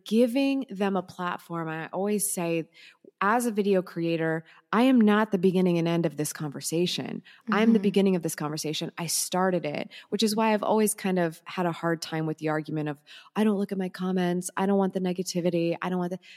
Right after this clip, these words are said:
Speaker 1: that is really important. You need to be self-aware with your mindset. But for me, I'm not gonna sit here and act like I didn't start a conversation with people, because I did. And I now need to be a part of it. I now need to go in
Speaker 2: Mm-hmm.
Speaker 1: and say, like,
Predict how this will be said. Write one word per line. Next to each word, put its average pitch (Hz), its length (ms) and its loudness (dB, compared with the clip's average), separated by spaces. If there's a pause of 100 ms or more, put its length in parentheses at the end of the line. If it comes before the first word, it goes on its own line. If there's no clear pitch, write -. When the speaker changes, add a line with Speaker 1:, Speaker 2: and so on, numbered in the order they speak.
(400)
Speaker 1:
that 196 140 4
is 175 140 2
really 180 440 2
important. 170 400 -4
You 160 60 -2
need 165 140 -2
to 156 60 -6
be 160 80 -4
self-aware 156 600 0
with 156 140 -2
your 156 120 -2
mindset. 156 560 -2 (420)
But 170 140 0
for 180 220 -2
me, 170 600 4 (380)
I'm 180 120 0
not 185 200 2
gonna 180 140 -2
sit 175 220 -2
here 170 100 0
and 165 100 -2
act 170 200 -6
like 160 100 -6
I 151 80 -4
didn't 160 240 -4
start 165 300 -2
a - 20 -4
conversation 165 640 -4
with 180 160 -4
people, 160 500 -4 (320)
because 185 380 0 (220)
I 180 100 -2
did. 180 600 0 (180)
And 190 100 2
I 190 120 4
now 202 340 4
need 185 320 0
to 175 80 -8
be 160 160 -4
a 147 60 -2
part 160 380 -4
of 151 60 -2
it. 151 160 -4
I 160 100 -4
now 165 320 -2
need 180 200 -2
to 214 80 -2
go 196 140 -4
in 202 80 -2
Speaker 2:
Mm-hmm. 196 180 -4
Speaker 1:
and 156 100 -10
say, 156 220 -8
like, 156 220 -8